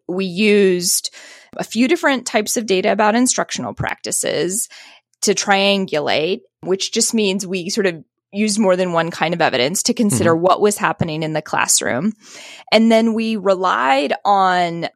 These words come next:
Speaker 1: a strong research base about the sort of things that in a classroom contribute to student learning. And so we were looking for those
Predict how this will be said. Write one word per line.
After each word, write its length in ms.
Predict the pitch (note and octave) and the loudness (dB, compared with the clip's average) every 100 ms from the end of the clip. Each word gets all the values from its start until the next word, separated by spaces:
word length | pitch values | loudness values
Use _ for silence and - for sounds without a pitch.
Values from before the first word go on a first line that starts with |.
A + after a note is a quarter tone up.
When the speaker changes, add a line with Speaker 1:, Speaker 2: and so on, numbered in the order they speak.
| _ | _
Speaker 1:
a 120 | F#3+ F3+ | 0 2
strong 640 | - B3 B3+ C#4 B3+ G3 | 2 4 6 6 4 0
research 600 | G3+ G#3 - F#3+ E3+ - | -4 -2 -2 -2 -4 -2
base 340 | E3+ E3 E3+ - | 0 0 -2 -4
about 300 | F#3+ F3+ D#3+ | 0 0 0
the 100 | F#3+ | 0
sort 640 | G3 - - A#3 A#3+ B3+ - | 2 2 2 4 4 2 2
of 160 | G3+ F#3 | -2 -2
things 520 | - G3 G3+ G3+ G#3+ | -4 -2 -2 -4 -2
that 240 | F#3+ D#3 - _ - | 0 0 -4 _ -4
in 140 | G3+ | -2
a 80 | G3 | -2
classroom 680 | G3 G3 E3+ - F3 E3 D#3 | -2 0 0 -2 -6 -6 -8
contribute 720 | - F3+ - F#3 - C3 - | -10 -10 -4 -4 -4 -12 -12
to 120 | D#3 | -10
student 460 | - C3 A#2+ G2+ B1 | -8 -10 -14 -18 -16
learning. 440 | D#2 A#1+ G#1 - _ _ - - | -16 -16 -20 -20 _ _ -20 -16
And 160 | - G3 | -10 -2
so 80 | G#3+ | 0
we 140 | F#3+ | 0
were 120 | F#3 | 0
looking 540 | F#3 A3 A#3 A#3+ F#3+ F#3+ | 0 0 0 -2 -6 -6
for 220 | - F#3 | -2 0
those 680 | F3 F3 E3+ E3 E3 - | 2 2 2 0 -2 -4